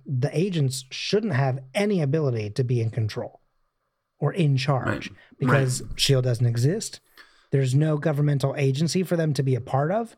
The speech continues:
Speaker 1: especially that people
Speaker 2: Right.
Speaker 1: could check. So it's like
Speaker 2: Right.
Speaker 1: they are now at a disadvantage. And as cops, they, like you said, have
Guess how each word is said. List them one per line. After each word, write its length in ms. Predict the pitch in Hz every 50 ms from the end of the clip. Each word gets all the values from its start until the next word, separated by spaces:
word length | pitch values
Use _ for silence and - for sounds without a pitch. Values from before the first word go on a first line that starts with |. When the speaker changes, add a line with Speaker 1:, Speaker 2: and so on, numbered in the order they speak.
| _ _ _ _ _
Speaker 1:
especially 280 | - - 139 127 131 156
that 120 | 156 135
people 200 | 104 110 - 135
Speaker 2:
Right. 80 | 139 131
Speaker 1:
could 140 | - 127 117
check. 460 | - - - - 131 170 - - - - _ _ _ _ _ _
So 180 | - - 180
it's 120 | 175 170 -
like 160 | 170 156 131
Speaker 2:
Right. 160 | 104 98 107
Speaker 1:
they 200 | 120 156 208 247
are 100 | 240 214
now 180 | 196 190 180 175
at 80 | 165
a 60 | 156 147
disadvantage. 600 | 151 151 131 147 135 151 175 170 151 147 139 160 -
And 100 | 147 147
as 300 | 147 151 156 160 147 127
cops, 360 | - - 180 175 156 - -
they, 340 | - 147 151 156 160 170 - - 208
like 200 | 147 131 127 127
you 60 | 135 123
said, 180 | - 170 156
have 180 | 120 123 127 -